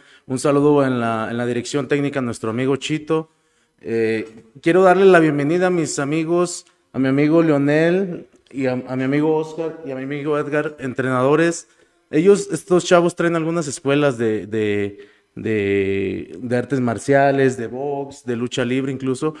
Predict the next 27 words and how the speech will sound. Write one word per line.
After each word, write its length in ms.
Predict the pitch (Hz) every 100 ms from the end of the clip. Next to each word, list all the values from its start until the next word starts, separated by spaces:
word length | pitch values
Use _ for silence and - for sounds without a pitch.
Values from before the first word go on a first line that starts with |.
| -
pero 140 | - 131
ahorita 180 | 143 185
nos 100 | 156
van 120 | 170
a 20 |
hablar 460 | 170 170 170 175 -
un 160 | 175
poco 260 | 151 165 165
de 120 | 147
ello. 120 | 143
Vamos 300 | 139 151 175
a 60 | 156
pasar 560 | - 123 - 180 196 - _ _ -
con 120 | 127
lo 120 | 123
que 80 | 123
nos 180 | 120 113
importa 500 | 113 127 151 151 151
más 360 | 147 147 147 147
ahorita 300 | 127 135 135
al 80 | 131
principio, 540 | 113 110 151 151 147
que 180 | 143 143
es 260 | 143 143
dar 360 | 127 135 147 151
nuestros 460 | 135 139 151 160 -
patrocinadores. 880 | 123 123 107 120 120 127 127 117